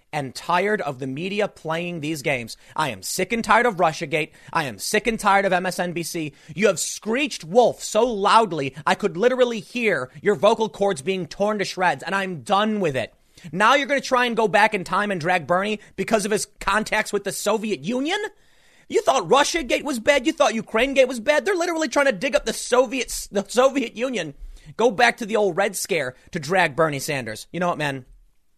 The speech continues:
I'm gonna keep this to Bernie Sanders' current policy, his current immigration plans. I don't need to go back in time and, and, and target someone based on what someone in Russia thought. Or, I'm sorry, <laughs> someone in the Soviet Union.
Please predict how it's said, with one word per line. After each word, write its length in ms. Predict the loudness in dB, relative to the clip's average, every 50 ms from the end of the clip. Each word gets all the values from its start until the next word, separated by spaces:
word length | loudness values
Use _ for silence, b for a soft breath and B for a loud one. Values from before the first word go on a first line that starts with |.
| _ _ _ _ _
I'm 200 | -2 -2 0 2
gonna 180 | 2 2 2 2
keep 300 | -4 -6 -8 -8 -8 _
this 360 | -10 -8 -8 -6 -8 -8 -10 -12 _ b b b b b b b b
to 160 | -6 -6 -2
Bernie 380 | 0 0 0 0 0 -2 -4
Sanders' 540 | -4 -4 -4 -2 -2 -2 0 0 -2 -2 -4 -12 _ _
current 460 | -4 4 6 6 6 6 2 -2 _
policy, 540 | -6 -2 -2 -2 -2 -4 -10 -14 -16 -16 -20 b b b b
his 240 | 0 0 0 0
current 440 | -6 -8 -2 2 4 4 4 2 0 -2
immigration 560 | -4 -4 -4 -2 -2 -2 -2 -2 -4 -10 -12
plans. 480 | -10 -8 -8 -8 -8 -10 -12 -14 -16 B B B B -10 B
I 140 | -2 -2 2
don't 240 | 6 6 6 6 6
need 180 | -4 -6 -4
to 60 | -4
go 160 | 0 2 2 4
back 280 | 4 4 2 4 2
in 100 | -2 -6
time 400 | -6 -8 -6 -4 -4 -4 -4 -6 B B B -6 B
and, 220 | -2 -2 -2 -2
and, 200 | -2 -2 -4 -2 -2
and 200 | -2 -2 -2 -4
target 400 | -2 2 4 4 4 2 0 -4
someone 380 | -2 -2 -2 0 0 0 -2 0
based 260 | 0 -2 0 0 0
on 140 | -2 0 0
what 140 | -2 -2 -2
someone 280 | 0 0 2 2 2
in 160 | -2 -2 0
Russia 380 | 2 2 2 2 0 -2 -4 -4
thought. 460 | -4 -2 -2 0 0 0 -4 -10 -20 _ _ _ _ _ _
Or, 120 | -6 -4 -4
I'm 100 | -2 0
sorry, 200 | 0 0 0 -2
<laughs> 0 |
someone 340 | -4 -4 -2 -2 -2 0
in 60 | -2 -4
the 100 | -4 -4
Soviet 460 | 0 0 -2 -2 -2 -6 -8 -6 -6
Union. 380 | -6 -6 -6 -8 -12 -14 -18